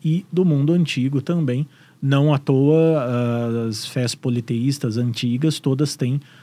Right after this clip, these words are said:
um deus, uma divindade dedicada ao vinho e às bebidas. O, as referências mais conhecidas pra nós são Dionísio barra Baco, da mitologia greco-romana, né?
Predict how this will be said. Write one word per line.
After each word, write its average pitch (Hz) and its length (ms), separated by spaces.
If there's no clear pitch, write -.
um 131 180
deus, 127 360
uma 123 180
divindade 120 760
dedicada 127 520
ao 117 100
vinho 120 320
e 131 100
às 120 140
bebidas. 139 600
O, 120 720
as 120 140
referências 123 640
mais 120 240
conhecidas 117 560
pra 117 180
nós 117 300
são 135 260
Dionísio 120 560
barra 110 320
Baco, 107 480
da 120 140
mitologia 117 540
greco-romana, 113 640
né? 95 140